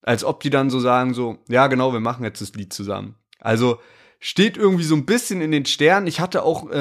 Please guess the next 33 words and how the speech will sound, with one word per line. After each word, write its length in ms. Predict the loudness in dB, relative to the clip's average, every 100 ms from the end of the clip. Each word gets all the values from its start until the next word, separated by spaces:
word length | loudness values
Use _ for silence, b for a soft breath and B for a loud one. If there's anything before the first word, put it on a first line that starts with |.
| -2
einen, 420 | 0 0 0 -2
äh, 160 | -2 -2
Livestream 500 | 0 0 0 -6 -2
von 180 | 0 4
Marvin 320 | 4 4 0
California, 800 | -2 -2 -2 0 0 2 0 -2
äh, 320 | -2 -2 -2
mir 180 | -2 -2
angeschaut, 560 | 0 -2 0 2 2 4
der 80 | 4
ja 140 | 4
schon 240 | 2 -2
auch 160 | -2 -6
immer 200 | -2 0
so 80 | 2
einen 100 | 0
Blick 280 | 0 -4 -2
hinter 280 | -2 0 0
die 120 | -2
Kulissen 360 | 0 0 2 0
ein 100 | 0
bisschen 260 | 0 0
hat, 140 | 2 2
dadurch, 220 | 2 2
dass 140 | -4
der 100 | -2
mit 160 | -2 0
einigen 340 | 0 2 2
Rappern 300 | 0 0 -4
auch 140 | -4 -6
in 100 | -2
Kontakt 480 | -2 0 0 0
ist. 240 | -2 -2